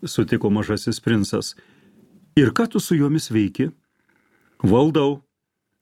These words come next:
Skaičiuoju ir perskaičiuoju jas,“ paaiškino verslininkas. „Tai nelengva, bet aš rimtas žmogus.“ Mažasis princas dar nebuvo patenkintas.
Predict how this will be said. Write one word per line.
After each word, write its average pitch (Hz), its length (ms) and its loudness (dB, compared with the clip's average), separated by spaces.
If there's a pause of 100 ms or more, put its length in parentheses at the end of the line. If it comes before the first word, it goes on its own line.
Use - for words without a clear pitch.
Skaičiuoju 165 640 2
ir 107 120 0
perskaičiuoju 131 840 0
jas,“ 127 380 -2 (260)
paaiškino 113 520 0
verslininkas. 107 840 -2
„Tai 113 200 2
nelengva, 139 580 0 (420)
bet 123 200 2
aš 131 340 -2
rimtas 110 560 0
žmogus.“ - 500 -4 (1800)
Mažasis 120 480 0
princas 156 480 -2
dar 123 320 -2
nebuvo 143 520 -2
patenkintas. 98 880 -4